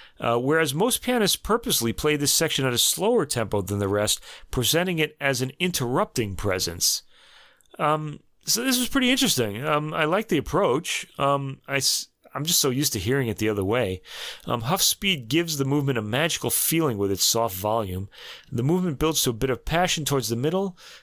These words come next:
nice picking up of tempo to add anticipation to the quiet ending. This is an odd piece. It ends on a quiet, reassuring tonic chord repeated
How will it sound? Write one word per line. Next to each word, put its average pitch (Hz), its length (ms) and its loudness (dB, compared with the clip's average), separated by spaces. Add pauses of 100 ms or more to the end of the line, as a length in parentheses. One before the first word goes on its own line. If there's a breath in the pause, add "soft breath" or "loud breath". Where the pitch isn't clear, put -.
nice 165 280 0
picking 151 380 0
up 139 120 0
of - 120 -4
tempo 202 600 0 (280 soft breath)
to - 120 -6 (140)
add 143 300 2 (240)
anticipation 127 680 -2
to 110 100 -2
the 101 80 2
quiet 120 580 -2
ending. 95 440 -2 (380 loud breath)
This 254 140 2
is 254 40 2
an 196 100 2
odd 147 480 0
piece. 135 540 2
It 139 80 0
ends 143 160 2
on 139 100 2
a 117 60 -2
quiet, 156 440 0
reassuring 131 440 2
tonic 123 300 0
chord 135 320 0
repeated 113 500 -2